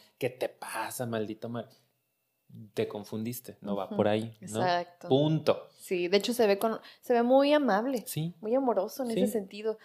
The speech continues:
Speaker 1: Lo abraza, no
Speaker 2: Sí.
Speaker 1: entiende que está pasando por un mal momento.
Speaker 2: Y es que Lester cae muy bien en toda esta etapa, ¿eh? Y se ve muy seguro de sí mismo. De hecho, tú decías, ¿no? La actuación, cómo le
Speaker 1: Sí.
Speaker 2: cambian los gestos, la postura,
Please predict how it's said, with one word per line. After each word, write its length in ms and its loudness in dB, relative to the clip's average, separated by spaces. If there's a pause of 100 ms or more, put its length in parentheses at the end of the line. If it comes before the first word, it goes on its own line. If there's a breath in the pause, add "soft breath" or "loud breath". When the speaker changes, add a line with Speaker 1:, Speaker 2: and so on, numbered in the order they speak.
Speaker 1:
Lo 120 4
abraza, 580 6
no 140 0
Speaker 2:
Sí. 100 2
Speaker 1:
entiende 300 0
que 80 -12
está 180 0
pasando 320 -8
por 120 -20
un 100 -16
mal 140 -14
momento. 680 -6
Speaker 2:
Y 80 -2
es 120 0
que 120 -4
Lester 320 -2
cae 160 6
muy 160 0
bien 200 -2
en 120 -4
toda 160 0
esta 160 -2
etapa, 420 -2
¿eh? 60 -6
Y 100 -8
se 120 -6
ve 100 -4
muy 260 0
seguro 300 2
de 80 0
sí 160 -12
mismo. 240 -8
De 80 -2
hecho, 200 -12
tú 120 -10
decías, 340 -2
¿no? 80 -2
La 80 2
actuación, 480 -6
cómo 240 2
le 80 8
Speaker 1:
Sí. 60 0
Speaker 2:
cambian 260 0
los 180 2
gestos, 640 -2
la 180 -2
postura, 680 2